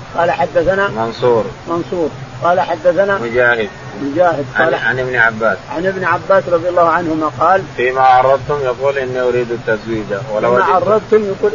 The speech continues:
Speaker 1: "أريد التزويج بك"، وهي تقول: "لا بأس بذلك وأنا أرغب فيك"، وهي تقول:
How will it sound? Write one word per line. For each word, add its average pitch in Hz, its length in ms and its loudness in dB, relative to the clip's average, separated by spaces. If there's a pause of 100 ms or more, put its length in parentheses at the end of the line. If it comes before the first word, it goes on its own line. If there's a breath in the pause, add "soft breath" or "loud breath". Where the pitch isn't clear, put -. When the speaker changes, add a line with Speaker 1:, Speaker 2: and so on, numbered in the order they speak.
Speaker 1:
"أريد 214 220 2
التزويج 190 460 -4 (140)
بك"، 208 300 -2 (280)
وهي 180 180 -2
تقول: 190 340 -6
"لا 185 100 4
بأس 180 220 2 (200)
بذلك 190 440 4 (320)
وأنا 180 340 0
أرغب 185 420 2
فيك"، 190 200 -2
وهي 180 500 2
تقول: 175 540 -4